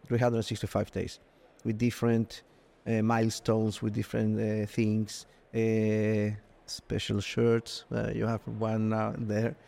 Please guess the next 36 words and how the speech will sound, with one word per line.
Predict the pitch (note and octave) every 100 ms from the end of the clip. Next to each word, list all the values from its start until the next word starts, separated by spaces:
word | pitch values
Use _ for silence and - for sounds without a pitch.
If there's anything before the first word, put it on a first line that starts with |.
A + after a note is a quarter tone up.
| - - -
uh, | A#2 A2 A2
maybe | A2 A#2 A#2 A2+ A2
a | G#2+
tour. | - B2+ B2 A#2 A2 A2 -
So | - A#2+ A#2
we, | A#2+ A2+
we | B2+
are | B2+
exploring | A#2+ - C3+ C3+ B2
a |
lot | B2 C3+
of | C3+
ideas | B2+ C3+ D#3+ E3 - -
with | C3
a, | B2+
with | B2 A#2+
a, | A#2+
with | A#2+ A#2
a | A#2
committee, | C3+ C3+ E3 E3 - - - -
and | B2 A#2+ A#2 A#2 A2+ A2 G#2 G2+
that's | A#2 -
the | A2
idea, | A2 G#2
to | G2
have, | A2 A2+
like, | A2 A2
a | A2 G#2+ G#2+ G2+ - - - -
massive | - A#2 A#2 A#2 - - - - - -
fest | A2+ C3 - - - _ - - - -
and | A#2+ A#2 A2+ G#2+
to | A2+
celebrate | - A#2+ A2 A#2+ A2+ A2 -
the | G#2
whole | G#2+ G2+
year. | G2+